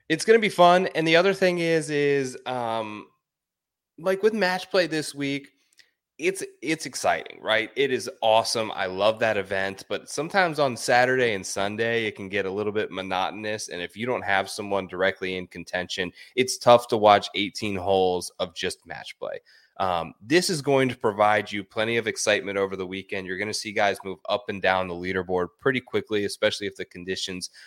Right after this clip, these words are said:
uh, play difficult out there. And it's a, it's a fun golf course. It looks great on T V. There's opportunities to make eagle,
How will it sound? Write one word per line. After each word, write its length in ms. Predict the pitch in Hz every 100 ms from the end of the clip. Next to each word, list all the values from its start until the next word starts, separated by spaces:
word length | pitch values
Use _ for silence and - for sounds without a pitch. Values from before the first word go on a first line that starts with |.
| -
uh, 240 | 87 85
play 300 | - 107 95
difficult 600 | 85 98 - 107 117 113
out 280 | 98 107 104
there. 260 | 113 117 120 - _
And 300 | 107 107 104 -
it's 240 | 98 123
a, 60 | 131 - -
it's 180 | 127
a 60 | 165
fun 480 | - - 127 143 131
golf 320 | 123 120 123
course. 360 | - 82 73 82
It 100 | 76
looks 280 | 113 117
great 320 | - 107 107 107
on 160 | 104
T 240 | 104 107 92
V. 240 | 95 98
There's 220 | 90 80 -
opportunities 800 | 104 - 107 - 104 98 98 -
to 80 | 95
make 320 | 92 90 -
eagle, 480 | 87 92 95 92